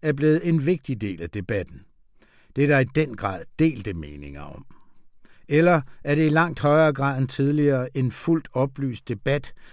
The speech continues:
fordi alle i dag har adgang til den nyeste viden og forskning? På Borups Højskole i november var der uddelt et papir med fire dogmer under overskriften Forskning og medier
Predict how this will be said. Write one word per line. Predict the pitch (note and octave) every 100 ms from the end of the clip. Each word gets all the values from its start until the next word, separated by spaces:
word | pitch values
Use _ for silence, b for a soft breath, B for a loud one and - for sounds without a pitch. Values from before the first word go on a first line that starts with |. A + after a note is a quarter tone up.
| b
fordi | - B2 C3 C3
alle | A#2 A#2 B2+
i | C#3+ C3
dag | - C3+ B2
har | G2+ B2 -
adgang | A#2 A2 A#2+ G2+ - _
til | -
den | G#2+ G2+
nyeste | A2 A2+ C#3+ D#3+ - A2
viden | E2 E2 D#2 D2+ - b b -
og | A#2+
forskning? | - - - - C2 - _ b b b b
På | -
Borups | F2 A#2+ B2 G2+
Højskole | B2+ B2+ B2+ C3+ B2
i | A#2
november | A2+ C#3+ C#3+ C3+ A#2 B B B
var | C3
der | C#3+
uddelt | D#3 D#3+ E3+ D3+
et |
papir | C3+ C3+ - F3+ E3+ - b b
med | C3+ C3
fire | - C#3 C#3 D#3 -
dogmer | C3 B2+ C3+ C#3 C#2+ - - b b b -
under | A2+
overskriften | A2+ G#2+ B2 - A#2+ A2+ - G#2
Forskning | - - C#3 C3 - C#3 C3+
og | C#3 C3+
medier | A#2+ A#2+ - A#2